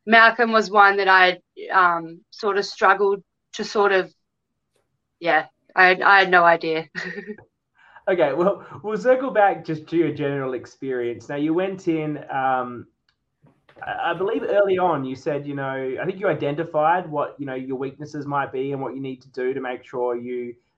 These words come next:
Speaker 2: um, fit in well and, and make a group. And then it looked like you immediately ignored all that and, and <laughs> just went searching for rocks. Would that be your assessment of, or was that the edit? Is the edit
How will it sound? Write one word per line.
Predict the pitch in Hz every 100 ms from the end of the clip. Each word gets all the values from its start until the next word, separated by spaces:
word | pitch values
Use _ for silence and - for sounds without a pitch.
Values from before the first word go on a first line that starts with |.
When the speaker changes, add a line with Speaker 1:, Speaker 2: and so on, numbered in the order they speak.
| _
Speaker 2:
um, | 127 127 120 113 _ -
fit | 151
in | 147 143
well | 135 135 131
and, | 120 113
and | 135
make | 131 131
a |
group. | - 135 135 147 139
And | 135
then | 143 143 135
it | 110
looked | 151 151
like | 139 139
you | 143
immediately | 139 139 135 127
ignored | 127 131 123
all | 120
that | 120 113 -
and, | 117 117
and | 113 117
<laughs> | 151
just | - - -
went | 151
searching | 160 151 151 139
for | 139
rocks. | 131 120 - - _ - -
Would | 165
that | 196 180
be |
your | 196 185
assessment | 175 185 175 - 190 196
of, | 170 165 151 _ -
or | 156
was | 165
that | 170
the | 156 151
edit? | 135 107
Is | 135
the | 143 127
edit | 160 -